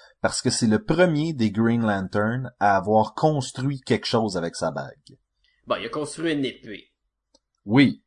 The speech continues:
Speaker 2: Mais quand même, les autres faisaient juste des lasers. Et quand j'écoutais ce, cette première histoire, euh, ben, qui est pas la première histoire. Faut dire que c'est la première histoire racontée. Ça se passe tout dans une autre histoire aussi, ce film-là.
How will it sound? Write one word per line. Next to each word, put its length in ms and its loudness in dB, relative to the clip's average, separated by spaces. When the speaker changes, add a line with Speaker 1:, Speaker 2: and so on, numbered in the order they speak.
Speaker 2:
Mais 240 0
quand 200 -10
même, 300 -6
les 160 -8
autres 120 -10
faisaient 160 -8
juste 200 -16
des 80 -10
lasers. 380 -6
Et 100 -8
quand 220 -8
j'écoutais 440 -8
ce, 120 -10
cette 280 -12
première 720 -12
histoire, 800 -12
euh, 440 -4
ben, 160 -2
qui 80 -8
est 40 -2
pas 140 0
la 100 -2
première 240 -6
histoire. 520 -12
Faut 120 -18
dire 160 -14
que 60 -18
c'est 100 -14
la 60 -4
première 260 -10
histoire 380 -8
racontée. 580 -12
Ça 160 -12
se 80 -18
passe 220 -8
tout 120 -12
dans 300 -8
une 340 -10
autre 200 -10
histoire 380 -12
aussi, 200 -20
ce 120 -20
film-là. 340 -20